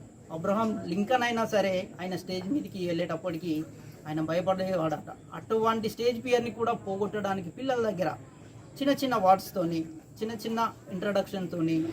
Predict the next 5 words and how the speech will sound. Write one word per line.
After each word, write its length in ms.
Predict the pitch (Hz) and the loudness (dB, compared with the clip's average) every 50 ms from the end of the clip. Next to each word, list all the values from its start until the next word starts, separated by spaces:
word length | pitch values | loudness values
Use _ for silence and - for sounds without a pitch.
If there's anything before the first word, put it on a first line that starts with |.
| - - | -6 -6
వాళ్ళ 260 | 170 165 165 160 165 | -4 -2 -2 -2 -4
ఫియర్ 360 | 156 - - 190 180 196 202 185 - | -4 -8 -10 -6 -4 -4 -4 -4 -4
పోగొట్టడానికి 640 | 180 175 165 180 165 180 170 160 160 156 156 156 - | -6 -4 -4 -4 -2 -2 -2 0 0 0 0 0 -2
అయితేనేమి, 600 | 151 143 135 - 170 160 156 156 151 156 160 156 156 - - - - - - - - - - - | -4 -4 -4 -2 0 0 2 2 2 2 0 0 -2 -6 -12 -20 -20 -20 -20 -18 -18 -14 -6 -2
లేకపోతే 840 | 160 170 180 170 202 190 160 185 185 170 - 185 180 175 175 175 | -2 -2 2 2 2 2 2 2 -2 -2 -2 -2 -2 -2 -2 -6